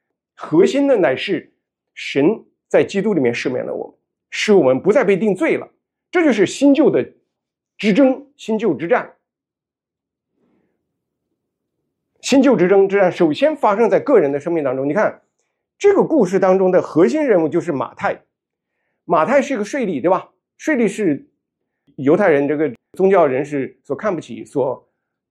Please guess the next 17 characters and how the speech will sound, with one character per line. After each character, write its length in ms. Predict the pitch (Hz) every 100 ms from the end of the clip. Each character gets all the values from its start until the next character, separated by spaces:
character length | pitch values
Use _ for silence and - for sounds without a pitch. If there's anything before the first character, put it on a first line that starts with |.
| -
退 120 | 240
弃 220 | - 233
的、 180 | 131 - _
所 220 | - 185
指 260 | 196 135 110
责 180 | 127
的， 80 | 151
因 100 | 156
为 80 | 180
他 380 | 151 156 147 - _
经 160 | 156
常 100 | 131
可 100 | 127 107
能 120 | 110
贪 220 | 139 127
污 160 | 127 127
啊、 240 | 131 120